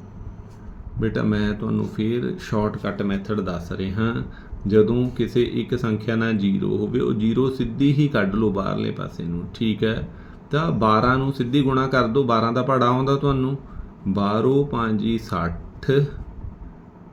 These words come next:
ਠੀਕ ਹੈ, ਤੇ ਬਾਰਾਂ ਏਕਮ ਬਾਰਾਂ। ਇਹਦਾ ਉੱਤਰ ਆ ਗਿਆ ਬਾਰਾਂ ਹਜ਼ਾਰ ਛੇ ਸੌ। ਜੇ ਤੁਸੀਂ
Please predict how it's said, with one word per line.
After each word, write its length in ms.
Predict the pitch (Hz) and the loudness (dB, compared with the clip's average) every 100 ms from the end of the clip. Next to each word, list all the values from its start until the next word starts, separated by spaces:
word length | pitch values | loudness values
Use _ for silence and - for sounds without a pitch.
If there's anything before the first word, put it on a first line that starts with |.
| - - - | -20 -20 -8
ਠੀਕ 260 | - 113 123 | -2 0 0
ਹੈ, 60 | |
ਤੇ 120 | 123 | -2
ਬਾਰਾਂ 420 | 110 107 101 104 107 | 0 0 2 2 2
ਏਕਮ 440 | 107 120 135 151 - - - - | 0 0 -2 -2 -6 -14 -14 -6
ਬਾਰਾਂ। 920 | 101 98 101 85 82 80 - - 120 | -2 0 -2 -4 -6 -8 -10 -10 -4
ਇਹਦਾ 180 | 120 113 | 0 2
ਉੱਤਰ 320 | 107 104 104 | 0 0 -2
ਆ 120 | 98 | -2
ਗਿਆ 140 | 98 107 | -2 -2
ਬਾਰਾਂ 480 | 101 98 98 101 | 0 2 2 0
ਹਜ਼ਾਰ 320 | 104 104 98 - | -2 0 -2 -4
ਛੇ 220 | - 98 | -6 -6
ਸੌ। 200 | - 110 | -4 -4
ਜੇ 160 | 104 107 | 0 0
ਤੁਸੀਂ 400 | 113 110 123 | 0 2 2